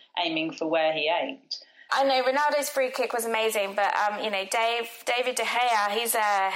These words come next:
Speaker 2: he's an option for fantasy next year, and one was probably unsavable. But what about the other two?
Speaker 1: I mean, they're saying he might not even play tonight, that he didn't have a great game, and yeah, he may, he may not even be representing Spain in,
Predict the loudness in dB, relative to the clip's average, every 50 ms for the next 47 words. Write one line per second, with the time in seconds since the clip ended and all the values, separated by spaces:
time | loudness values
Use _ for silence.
0 | -4 -4 -4 -4 -2 -2 0 -2 -2 -2 -4 -6 -6 -6 -4 -2 -2 -2 -2 -4
1 | -2 -2 -2 -2 -2 -4 -4 -4 -4 -2 0 2 2 2 4 2 2 0 -2 -4
2 | -6 -2 0 0 0 0 0 -2 -2 -2 0 0 0 -2 0 -2 0 0 0 0
3 | -2 -4 -10 -18 -20 -20 -20 -8 -2 0 0 2 2 2 0 2 2 2 2 2
4 | 2 0 -2 -2 -2 -2 0 0 0 0 0 0 0 0 0 0 0 0 2 2
5 | 2 0 0 0 0 0 2 2 2 0 -2 -6 -12 _ -4 -2 -2 0 0 2
6 | 0 0 0 0 0 0 0 0 -2 -4 -6 -2 0 0 0 0 0 -2 -4 -4
7 | -6 -8 -8 -2 0 2 2 2 2 0 -4 -10 _ _ _ _ _ -8 -4 -2
8 | 0 0 2 0 0 -2 -4 -4 -2 -2 -2 -2 -4 -4 -4 -4 -2 0 0 0
9 | 0 0 0 0 0 0 0 2 2 2 2 2 0 -2 -6 -6 -8 -12 -14 -16
10 | -16 -18 _ _ _ _ _ _ _ _ 0 2 2 2 0 -2 -2 -2 0 -2
11 | -2 -4 -8 -10 -8 -4 -2 -2 0 0 0 0 -2 -4 -4 -6 -4 -2 0 0
12 | 0 2 0 0 -2 -2 -4 -6 -6 -6 -6 -8 -10 -8 -2 0 0 0 2 0
13 | -2 -4 -4 -4